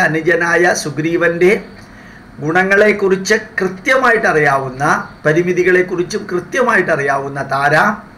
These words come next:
സ്വന്തം ഭർത്താവിനെ ഉപദേശിച്ചപ്പോൾ അത് തൃണവൽഗണിച്ച് ആ ബാലി എന്ത് വന്നാലും തന്നെ ആർക്കും തോൽപ്പിക്കാൻ സാധിക്കില്ല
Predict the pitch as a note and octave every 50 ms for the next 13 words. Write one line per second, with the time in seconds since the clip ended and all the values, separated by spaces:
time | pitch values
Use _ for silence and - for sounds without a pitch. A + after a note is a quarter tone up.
0 | - - - - - - - - - - - - - D#3 D3 D3 D3 D#3+ D#3 D3
1 | D3 D3 D3 - - - - D3+ D3 D3+ D3 D3 D3+ D3 D3 D3 D3 C#3 D3+ D3+
2 | D3 - D#3 D3 - D#3+ D3+ D3+ - F#3+ G3 G3 F#3 D3+ D#3 D3+ D3+ - D#3 E3
3 | E3 F3 F3+ F3+ F#3 F#3 F3+ F3+ - D#3 D3+ D3+ D3+ D3+ D3+ - - G3 A3+ B3+
4 | - - - - - - - - - - - - - - - - - - - -
5 | - - - - - - - - - F3 F3 F3 F3 - - - - - - C#3
6 | C#3 C#3+ C#3+ D3+ D#3+ F3 G#3+ A#3 - - - - - - - - - - - -
7 | - - - - - - F#3 F#3+ F#3+ G#3+ A3 A#3+ B3+ C#4 C#4 C4 B3 A3 G#3 G#3
8 | G3+ G3+ G3+ G3+ F#3 F3+ F#3 E3+ D#3+ E3 E3+ E3+ E3 D#3+ D#3+ D#3+ D#3 E3 D#3 D3+
9 | D#3 D3 D3 D3 D#3 D3+ D#3+ D#3+ D3 C#3+ - C#3 C#3+ C#3+ C#3+ C#3+ - D#3 D3+ D3